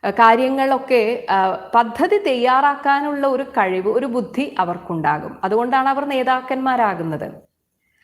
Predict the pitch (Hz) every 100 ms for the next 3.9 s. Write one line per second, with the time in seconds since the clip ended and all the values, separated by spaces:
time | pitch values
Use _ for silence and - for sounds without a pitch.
0 | - - 294 403 381 277 269 320 254 214
1 | 226 226 226 240 220 214 269 202 226 220
2 | 220 214 214 311 - 180 202 208 196 -
3 | _ 202 196 262 202 196 208 370